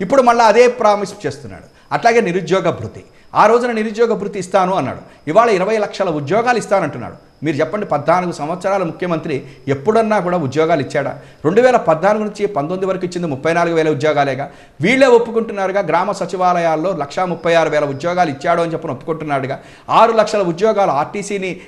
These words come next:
ప్రభుత్వంలోకి తీసుకున్నారు కదా. అట్లాగే కాంట్రాక్ట్ ఉద్యోగుల్ని కూడా permanent చేశాడు కదా. ఇవన్నీ చూసిన తర్వాతన డెఫినెట్గా ప్రజలు చంద్రబాబు గారిని నమ్మరు,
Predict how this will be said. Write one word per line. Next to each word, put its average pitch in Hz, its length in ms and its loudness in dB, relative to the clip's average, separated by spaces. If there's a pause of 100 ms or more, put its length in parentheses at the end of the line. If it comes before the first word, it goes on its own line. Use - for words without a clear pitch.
(180)
ప్రభుత్వంలోకి 170 840 0
తీసుకున్నారు 151 480 -4
కదా. 135 200 -6 (280)
అట్లాగే 220 260 2
కాంట్రాక్ట్ 208 560 -2
ఉద్యోగుల్ని 180 540 -4
కూడా 170 180 0
permanent 165 560 -2
చేశాడు 151 240 -2
కదా. 131 240 -6 (260)
ఇవన్నీ 240 300 2
చూసిన 254 360 -6
తర్వాతన 165 580 -2 (240)
డెఫినెట్గా 208 420 -2
ప్రజలు 156 480 -2 (280)
చంద్రబాబు 175 360 2
గారిని 151 680 -2
నమ్మరు, 160 600 0